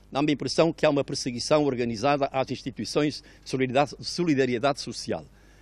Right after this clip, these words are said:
Eh, e, concretamente, eu, eu tenho a convicção de que, se fosse hoje, eu não me metia nisto. E conheço também muita gente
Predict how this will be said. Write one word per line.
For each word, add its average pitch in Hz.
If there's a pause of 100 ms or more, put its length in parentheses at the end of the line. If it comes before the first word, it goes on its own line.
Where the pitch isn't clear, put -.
(240)
Eh, 127 (180)
e, -
concretamente, 147
eu, - (220)
eu 135 (200)
tenho 175
a 165
convicção 143
de 143
que, 156 (600)
se -
fosse -
hoje, 175
eu 175
não 170
me 165
metia 175
nisto. - (340)
E 147
conheço -
também 131
muita 175
gente 139